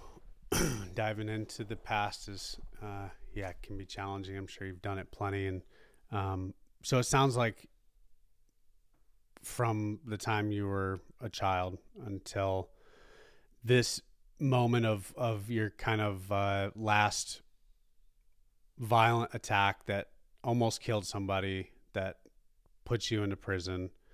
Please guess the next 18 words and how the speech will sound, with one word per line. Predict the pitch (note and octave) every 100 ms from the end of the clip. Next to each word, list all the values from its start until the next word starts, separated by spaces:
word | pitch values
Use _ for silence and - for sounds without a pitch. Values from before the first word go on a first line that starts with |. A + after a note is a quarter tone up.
| - - - - - - B2
um, | G#2 G2+ F#2+ G2 - _ A#2+
do |
you | B2+
feel | - B2+
like | A2+ G2 A2
that | G2+ G2+ - - - - - - - - - - -
experience | A2+ - A#2+ A#2 A#2+ A#2 - - -
and | G#2+ G#2 F#2+ F#2
the | G#2+ G#2 G2+ G2 - -
confrontation | A2 A2 A#2 G#2 - G#2 G2+ G#2
that | G2 G2
led | G#2 G2+ -
to | G2+
that, | F#2 F#2+ F#2 G2 - - - - - - - - -
um, | A2 G2+ G2 F#2+ F2+ F#2 G2 - _ _ _ _ _
that | A2+ G#2+
altercation | A2+ A2+ - A2+ - A2 G#2 - G2+ F#2+
that | F#2+